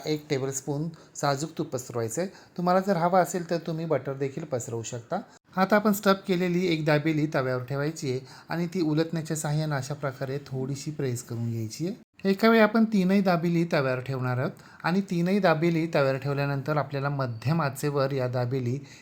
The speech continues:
हे पहा उलटण्याच्या साहाय्यानं अशा प्रकारे प्रेस करून घ्यायच्या, दाबून घ्यायच्यात. साधारणपणे तीन ते चार मिनटं आपल्याला या तीनही दाबेली मध्यम आचेवर तव्यावर शेकून घ्यायच्यात.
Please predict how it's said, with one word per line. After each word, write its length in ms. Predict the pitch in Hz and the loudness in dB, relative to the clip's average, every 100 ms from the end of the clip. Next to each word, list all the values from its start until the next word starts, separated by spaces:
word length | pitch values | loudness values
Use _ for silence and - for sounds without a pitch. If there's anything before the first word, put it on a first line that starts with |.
| - | -4
हे 80 | 156 | -4
पहा 180 | 156 170 | 2 2
उलटण्याच्या 540 | 160 139 147 147 147 | 2 0 -2 -4 -4
साहाय्यानं 420 | 147 139 143 147 | -4 -4 -2 -4
अशा 200 | 123 123 | -4 -6
प्रकारे 400 | 135 131 127 127 | -6 -6 -2 -4
प्रेस 360 | 143 - 127 123 | -4 -4 -4 -4
करून 260 | - 123 | -6 -4
घ्यायच्या, 280 | 120 117 147 | -2 -4 -4
दाबून 440 | 156 135 110 113 117 | -4 -2 -2 -4 -4
घ्यायच्यात. 340 | 110 110 104 - - - - | -4 -6 -10 -12 -20 -16 0
साधारणपणे 640 | 170 160 180 202 196 185 | 2 4 4 4 2 0
तीन 240 | 190 190 165 | 0 -2 -2
ते 60 | 170 | -4
चार 220 | 160 165 | -2 -2
मिनटं 260 | 160 160 160 | -2 -2 -2
आपल्याला 340 | 147 151 147 | 0 -2 -2
या 100 | 147 | -2
तीनही 380 | 151 147 139 147 | -2 -6 -6 -4
दाबेली 480 | 147 143 151 135 135 - - 143 | -4 -4 -4 -4 -6 -10 -14 -6
मध्यम 380 | 147 123 160 | -6 -4 -2
आचेवर 340 | 165 127 135 143 143 | 0 0 -2 -2 -2
तव्यावर 360 | 131 135 127 123 | -2 0 -2 -4
शेकून 400 | - 131 - 120 | -4 -6 -4 -6
घ्यायच्यात. 320 | 113 113 151 | -6 -6 -8